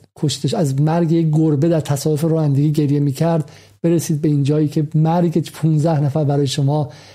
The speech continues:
به تغییر، به، به عزاداری منجر نمیشه. یک نفرتون عکس پروفایلش رو سیاه نکرد،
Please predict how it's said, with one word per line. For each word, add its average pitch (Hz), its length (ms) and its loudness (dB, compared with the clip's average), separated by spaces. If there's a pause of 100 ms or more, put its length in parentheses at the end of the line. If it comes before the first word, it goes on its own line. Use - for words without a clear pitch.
(120)
به 170 80 0
تغییر، 175 800 -2
به، 160 200 0
به - 160 -4
عزاداری 156 680 0
منجر 147 360 0
نمیشه. 135 440 -2 (480)
یک 220 280 0
نفرتون 180 520 0 (120)
عکس - 300 -4
پروفایلش 156 540 -2
رو 147 60 0
سیاه 147 360 -2
نکرد، 131 460 -4